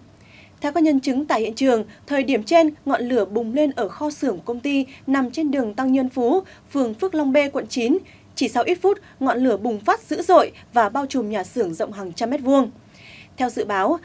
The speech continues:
hai ngày tới, thời tiết tại khu vực Tây Nguyên và Nam Bộ vẫn chưa biến động, độ ẩm chỉ ở ngưỡng từ bốn mươi lăm đến năm mươi lăm phần trăm. Quý vị cần hết sức cảnh giác với nguy cơ cháy nổ tiềm ẩn bất cứ lúc nào.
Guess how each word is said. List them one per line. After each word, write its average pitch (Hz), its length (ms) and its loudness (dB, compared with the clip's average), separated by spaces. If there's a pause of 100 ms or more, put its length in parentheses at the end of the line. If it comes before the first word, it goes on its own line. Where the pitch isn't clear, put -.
hai 311 180 0
ngày 254 160 2
tới, 233 280 0 (180)
thời 277 140 -2
tiết 403 220 -4
tại 277 180 2
khu - 160 -8
vực 277 260 -4
Tây 302 120 2
Nguyên 294 280 2 (100)
và 196 140 -2
Nam 226 200 -6
Bộ 226 280 -2
vẫn 220 240 -4
chưa 262 420 -2 (160)
biến 202 200 -2
động, 269 240 4 (320)
độ 226 100 6
ẩm 240 220 6
chỉ 247 180 -4
ở 208 120 -2
ngưỡng 226 280 -4
từ 214 300 -2
bốn 202 240 -2
mươi 285 80 -2
lăm 302 200 4 (280)
đến 220 360 4
năm 285 320 0
mươi 269 100 2
lăm 269 200 0
phần 196 220 -8
trăm. 302 300 4 (360)
Quý 226 80 4
vị 262 160 0
cần 202 180 -4
hết 247 100 -6
sức - 260 -6
cảnh 196 200 -2
giác 330 320 -4
với 226 180 0
nguy 262 160 0
cơ 269 260 -2
cháy 226 180 -4
nổ 285 200 2
tiềm 196 200 -6
ẩn 180 260 -4
bất - 220 -12
cứ 220 120 2
lúc 311 120 -4
nào. 220 300 2